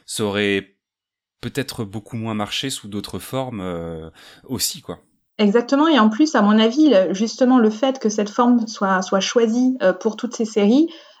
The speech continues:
Speaker 2: euh, permet plus facilement l'introduction de crossovers, parce qu'il y a justement de l'espace, euh, entre les épisodes, il y a de l'espace dans, dans, dans l'univers, euh, euh, narratif, en fait, et donc ça permet le développement d'autres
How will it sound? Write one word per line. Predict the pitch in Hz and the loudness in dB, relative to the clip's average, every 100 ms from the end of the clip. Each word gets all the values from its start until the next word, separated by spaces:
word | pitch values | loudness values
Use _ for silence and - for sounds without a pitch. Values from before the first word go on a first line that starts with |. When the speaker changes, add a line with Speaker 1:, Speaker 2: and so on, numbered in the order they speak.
| - | 0
Speaker 2:
euh, | 185 185 180 185 - | 4 6 4 2 2
permet | 240 226 233 262 277 269 262 | 2 4 4 6 6 4 2
plus | - 294 | 2 2
facilement | 247 226 247 240 254 262 | 2 0 0 2 4 6
l'introduction | 214 214 220 214 214 240 240 240 | 4 2 2 0 -2 2 4 6
de | 214 | 4
crossovers, | 202 214 208 220 226 | 2 -2 0 2 2
parce | 254 - | 0 -2
qu'il | 185 | -8
y | |
a | |
justement | 180 220 220 | -6 0 2
de | 196 | 4
l'espace, | 196 208 - 226 226 226 196 | 4 2 0 0 0 -2 -6
euh, | |
entre | 180 190 190 190 | -6 -6 -4 -2
les | 185 | -2
épisodes, | 196 240 262 262 | -2 -2 0 2
il | |
y | 208 | 2
a | |
de | 180 | 0
l'espace | 190 196 220 214 | -2 0 0 2
dans, | 196 180 | 0 -2
dans, | 180 175 | -2 -2
dans | 185 185 | 0 0
l'univers, | 185 190 190 196 202 | 2 2 2 2 2
euh, | 175 170 - - - - | 0 -2 -8 -20 -14 -4
euh, | 160 | 0
narratif, | 165 170 196 202 311 330 | 2 0 -2 0 0 2
en | 214 | 0
fait, | 233 285 339 233 | 2 2 2 0
et | 196 | 2
donc | 208 | 2
ça | 208 202 | 2 0
permet | 233 247 254 285 | 2 4 6 6
le | 220 | 6
développement | 196 208 214 214 233 | 4 2 2 2 2
d'autres | 208 240 285 277 - | 4 4 4 0 -12